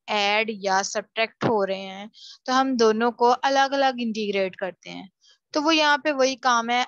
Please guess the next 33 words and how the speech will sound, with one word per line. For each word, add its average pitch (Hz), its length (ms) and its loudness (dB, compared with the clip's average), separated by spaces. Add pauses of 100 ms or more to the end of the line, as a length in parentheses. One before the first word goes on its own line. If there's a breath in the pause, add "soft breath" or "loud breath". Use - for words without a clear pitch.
अब 226 200 -14
टू 269 160 -2
एक्स 269 180 -2
प्लस 269 240 -6
फ़ाइव 240 280 -4
दो 233 160 -4
फंक्शन 277 440 -8
है, 269 100 -10 (440)
दोनों 240 260 -4
अलग-अलग 240 480 -2
इंटीग्रेट 233 500 -8
करें, 226 260 -6 (340)
टू 247 160 -2
एक्स - 320 -4
की - 140 -12
अलग 254 200 0
इंटीग्रेशन 269 520 -6
हो 277 60 -4
जाएगी, 277 220 -6
फ़ाइव 240 280 -4
की 240 160 -14
अलग। 226 220 -6
टू 254 180 -10
एक्स 277 180 -8
की - 120 -14
इंटीग्रेशन 285 480 -2
क्या 277 100 0
होगी, 247 180 0
टू 254 160 -4
बाहर 247 240 -2
चला 294 260 -2
गया 262 180 -10 (400 soft breath)
और 240 140 -2